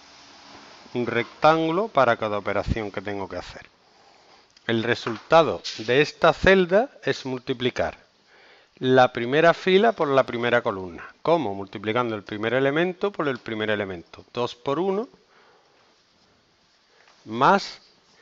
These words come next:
tres por cuatro. Este elemento va a ser la primera fila por la segunda columna. Dos por menos uno más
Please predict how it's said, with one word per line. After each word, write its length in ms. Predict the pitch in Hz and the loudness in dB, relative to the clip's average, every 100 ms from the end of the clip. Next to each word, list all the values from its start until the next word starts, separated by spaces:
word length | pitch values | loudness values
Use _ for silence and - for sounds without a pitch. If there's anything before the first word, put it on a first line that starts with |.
| - - _ _ | -20 -20 _ _
tres 280 | 131 127 117 | 0 2 0
por 220 | - - | -6 -10
cuatro. 420 | - 78 - - - _ _ _ _ _ _ _ _ _ _ _ _ _ _ _ _ - | -8 -10 -10 -14 -20 _ _ _ _ _ _ _ _ _ _ _ _ _ _ _ _ -2
Este 300 | 147 143 - | 0 2 2
elemento 420 | 160 156 156 156 | 4 4 0 2
va 80 | 143 | 2
a 40 | 131 | 2
ser 300 | - 95 - | 0 -4 -4
la 200 | 113 117 | 0 0
primera 380 | - 110 123 147 | 0 -4 2 2
fila 360 | - 165 180 196 | 2 2 4 4
por 180 | 156 135 | 2 0
la 100 | 117 | -2
segunda 440 | - 113 117 117 | -2 -4 0 0
columna. 520 | 110 95 82 80 - _ _ _ _ _ _ _ _ | -2 -6 -12 -18 -20 _ _ _ _ _ _ _ _
Dos 280 | 120 135 127 | -2 0 0
por 220 | - 104 | -4 -6
menos 380 | 104 101 98 - | -4 -6 -6 -6
uno 360 | 165 175 220 226 _ _ _ _ _ _ _ _ _ _ _ _ _ _ _ _ _ _ _ _ _ _ _ | -4 -2 -4 -8 _ _ _ _ _ _ _ _ _ _ _ _ _ _ _ _ _ _ _ _ _ _ _
más 480 | 117 123 185 196 | -4 2 4 2